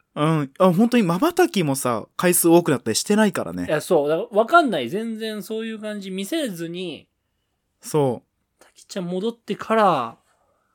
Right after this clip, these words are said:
Speaker 2: いや、俺、かっこいいな、こいつと思って、マジで。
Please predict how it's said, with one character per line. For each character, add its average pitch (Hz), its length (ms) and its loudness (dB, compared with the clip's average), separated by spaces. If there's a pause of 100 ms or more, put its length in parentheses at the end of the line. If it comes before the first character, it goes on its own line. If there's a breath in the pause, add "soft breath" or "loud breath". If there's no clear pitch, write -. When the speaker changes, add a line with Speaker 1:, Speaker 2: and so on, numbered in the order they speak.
(1800)
Speaker 2:
い 196 140 -18
や、 196 200 -2
俺、 226 520 2 (880)
か - 260 -18
っ - 20 -20 (240)
こ - 200 0
い 480 120 2
い - 40 2
な、 233 120 6
こ 165 160 4
い 156 40 -2
つ - 100 -12
と 165 100 0
思 131 140 -6
っ 117 40 -12
て、 - 120 -14
マ 127 160 -2
ジ 127 100 -8
で。 117 240 -8